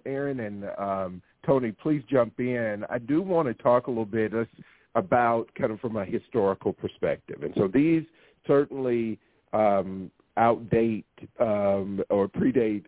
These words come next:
Aaron and Tony, uh, and perhaps you too, uh, Kirsten. Um, but let's just go back a little bit, and I'm, I'm just gonna stay within what I'm familiar with in terms of representation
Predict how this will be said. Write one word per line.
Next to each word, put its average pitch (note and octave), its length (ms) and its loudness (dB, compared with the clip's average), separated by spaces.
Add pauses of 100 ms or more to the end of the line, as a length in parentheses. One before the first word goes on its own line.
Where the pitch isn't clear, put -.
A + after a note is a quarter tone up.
Aaron A2 360 -2
and G2+ 220 -10
Tony, G#2 800 -2
uh, F#2+ 460 -2 (340)
and G#2+ 240 2
perhaps A#2 340 2
you A#2 220 -4 (100)
too, A#2+ 520 0
uh, G2 440 0
Kirsten. A2+ 640 0 (340)
Um, G#2+ 280 2
but G#2+ 200 0 (180)
let's D#3+ 260 -2
just D#4 200 -6
go C#3 180 2
back F#2 400 -6
a G2+ 60 -10
little F2 240 -8
bit, E2 360 -8 (120)
and G2+ 500 -2
I'm, B2 300 0
I'm B2+ 240 0
just B2 260 -2
gonna G#2+ 240 2 (120)
stay A2+ 220 4
within G2 600 0 (340)
what A2 240 2
I'm A2+ 340 -2
familiar G2 480 -2
with F#2 440 -2 (380)
in G#2+ 100 -8
terms G2 260 0
of F#2+ 120 -2
representation F2 1000 -2